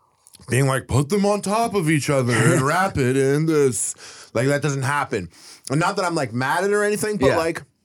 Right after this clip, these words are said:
Speaker 1: I've always been a cheese pizza guy.
Speaker 2: Oh, word. You know what? I fuck with cheese pizza very heavily. Even though I'm off cheese now, when I was a cheese eater, dog, I, on the rare occasion, on the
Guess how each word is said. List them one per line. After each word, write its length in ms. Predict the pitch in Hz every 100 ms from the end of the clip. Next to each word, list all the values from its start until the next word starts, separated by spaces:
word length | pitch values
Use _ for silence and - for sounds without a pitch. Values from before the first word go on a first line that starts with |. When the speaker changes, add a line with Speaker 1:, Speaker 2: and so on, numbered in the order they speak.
| _ _ _ _ _ _ _ -
Speaker 1:
I've 120 | 143
always 160 | 143 156
been 120 | 151
a 60 | 151
cheese 240 | - 117
pizza 280 | 110 101 107
guy. 280 | 87 87 135 - - - _
Speaker 2:
Oh, 140 | 214 226
word. 240 | 277 294
You 100 | 202
know 80 | 254
what? 200 | 311 320 -
I 140 | 302
fuck 300 | - 359 -
with 120 | 302
cheese 260 | - 262 254
pizza 480 | 254 262 - 247 240 - -
very 600 | 147 240 302 311 302 285 -
heavily. 420 | - 214 180 139
Even 240 | 123 208 262
though 100 | 247
I'm 100 | 202
off 240 | 143 190
cheese 280 | - 208 175
now, 460 | 120 113 135 202 269 _ -
when 160 | 139 175
I 80 | 214
was 140 | 254
a 60 | 208
cheese 400 | - 208 208 180
eater, 320 | 175 185 131
dog, 380 | 104 101 101 101 _ _ -
I, 460 | 170 220 254 269 - _
on 200 | 151 165
the 100 | 160
rare 300 | 143 160 208
occasion, 600 | 233 - 135 135 143 196 -
on 180 | 254 285
the 140 | 277